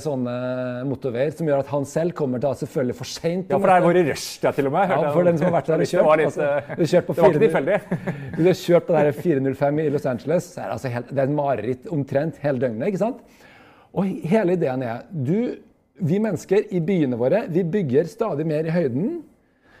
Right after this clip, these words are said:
Speaker 1: eh, men vi skal til jobben, vi skal fra jobben på samme tidspunkt, men det, det vi skal bevege oss på, det kan vi ikke gjøre noe med, for det er bare ett lag. Sant? Så det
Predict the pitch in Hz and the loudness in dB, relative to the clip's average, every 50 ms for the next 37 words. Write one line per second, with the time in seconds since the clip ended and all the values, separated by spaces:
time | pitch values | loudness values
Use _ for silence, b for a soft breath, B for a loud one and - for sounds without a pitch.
0 | b b b b - - 156 165 180 180 180 - - 175 175 170 196 185 - 208 | b b b b -8 -4 -2 -2 0 0 -2 -2 -2 0 0 0 0 0 0 0
1 | 190 196 - - - - - - - - - - - 185 190 226 233 226 214 165 | 0 0 0 -6 -16 -20 -20 -20 -20 -18 -8 2 4 4 4 6 4 4 4 4
2 | 143 190 220 226 - 147 - - 160 123 117 - - 180 185 185 190 208 220 214 | 2 0 0 0 -4 -8 -6 -4 -6 -6 -4 -2 0 0 0 0 0 0 0 0
3 | 196 160 180 208 220 220 185 B B B B B - 156 143 - - - 196 180 | 0 -2 -2 -2 -2 -4 -4 B B B B B -8 -8 -6 -6 -4 -2 -2 -2
4 | 143 139 139 160 143 - - - 202 262 285 - - - b b b b b b | -2 -2 -2 -4 -6 -6 -2 0 0 0 0 -2 -8 -16 b b b b b b
5 | - 131 139 151 151 143 127 135 156 147 160 160 156 135 160 165 156 - - 180 | -4 -2 -2 0 0 0 2 4 4 4 2 2 0 0 0 0 0 0 0 0
6 | 165 165 175 160 156 131 127 143 139 - 196 214 202 160 156 151 - - 165 135 | 0 0 0 0 0 0 -2 -2 -2 -2 -2 -2 0 -2 -4 -4 -4 -6 -6 -4
7 | 123 113 113 110 135 143 131 139 135 143 147 135 131 139 139 - - 135 127 135 | -4 -6 -6 -4 -2 -2 -2 -2 -2 -2 -4 -4 -2 -4 -4 -4 -4 -6 -6 -4
8 | 117 139 131 - - - _ - 120 - - - 123 123 147 156 131 98 85 - | -2 -2 -2 -4 -6 -10 _ -12 -12 -10 -8 -4 -2 0 0 0 -2 -4 -8 -16
9 | _ b b b b b b b _ - 160 190 185 - - - _ _ - 156 | _ b b b b b b b _ 0 0 0 0 -4 -12 -20 _ _ -2 -2
10 | 175 | 0